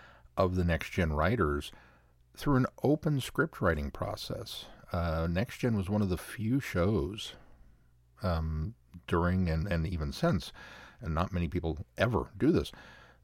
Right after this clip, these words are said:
to allow people to submit spec scripts. And, um,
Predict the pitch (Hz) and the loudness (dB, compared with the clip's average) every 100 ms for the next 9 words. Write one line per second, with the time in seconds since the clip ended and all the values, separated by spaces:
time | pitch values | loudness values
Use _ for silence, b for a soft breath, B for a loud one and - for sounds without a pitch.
0 | _ - 117 104 107 - - - _ - | _ -6 0 2 2 -2 -10 -20 _ -2
1 | 98 85 78 73 73 98 - 80 - 82 | 0 2 2 4 2 0 -2 -2 0 -2
2 | - - 85 - - 90 76 67 - - | -2 -2 -2 -2 -2 0 0 -2 -6 -12
3 | - - - 62 - - - 110 120 - | -8 -6 -4 -6 -6 -12 -4 -2 -2 -4
4 | - - B B B B B B B B | -8 -8 B B B B B B B B
5 | B B B B B B B _ - 90 | B B B B B B B _ -2 2
6 | 85 85 85 82 80 - - _ - - | 2 2 0 -2 -4 -8 -16 _ -14 -4
7 | 92 80 76 76 | -2 0 -2 -4